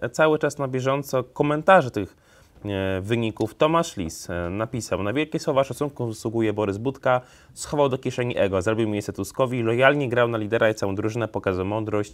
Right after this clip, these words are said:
i klasę. Brawo”. E, no właśnie, bo dla, e, tutaj na przykład Zbigniew Sonaga podczas wieczoru wyborczego mówił, że dzięki Donaldowi Tuskowi tak naprawdę jest to zwycięstwo, mm, opozycji, że on, e, wrócił do Polski, poprowadził, e, Koalicję Obywatelską do zwycięstwa. Zgadza się pan z tymi słowami Tomasza Lisa?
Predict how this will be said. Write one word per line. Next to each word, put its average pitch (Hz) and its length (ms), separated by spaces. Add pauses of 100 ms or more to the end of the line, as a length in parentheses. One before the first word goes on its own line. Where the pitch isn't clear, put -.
i 110 80
klasę. 90 400
Brawo”. 98 440 (520)
E, 98 200
no 175 120
właśnie, 165 300
bo 131 120
dla, 131 280 (340)
e, 113 40
tutaj 156 220
na 147 80
przykład 139 180
Zbigniew 131 300
Sonaga 156 340
podczas 107 260
wieczoru 113 260
wyborczego 110 380
mówił, 110 260
że 104 120
dzięki 110 400 (380)
Donaldowi 123 400
Tuskowi 139 340
tak 113 140
naprawdę 101 320
jest 95 140
to 101 120
zwycięstwo, 98 640 (140)
mm, 98 240
opozycji, 104 520
że 107 160
on, 101 240 (320)
e, 95 180
wrócił 107 320
do 101 100
Polski, 101 380
poprowadził, 101 560 (320)
e, 92 120
Koalicję 107 300
Obywatelską 101 480
do 95 380
zwycięstwa. 104 800
Zgadza 101 300
się 101 100
pan 95 160
z - 60
tymi 98 200
słowami 98 320
Tomasza 101 260
Lisa? 160 280